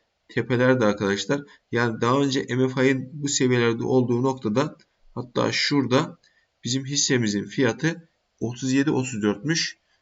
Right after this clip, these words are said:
Şu anda hissemiz kırk iki doksanlarda. Hatta şöyle geriye doğru baktığımda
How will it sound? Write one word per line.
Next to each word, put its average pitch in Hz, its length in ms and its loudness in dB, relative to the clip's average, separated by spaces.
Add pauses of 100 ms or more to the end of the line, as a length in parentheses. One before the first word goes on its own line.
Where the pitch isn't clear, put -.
(120)
Şu - 240 0
anda 135 240 2
hissemiz 135 540 0
kırk - 280 -6
iki - 200 -6
doksanlarda. 110 840 -2 (400)
Hatta 131 360 -2
şöyle 131 300 2
geriye 131 420 4
doğru 113 260 2
baktığımda 110 760 0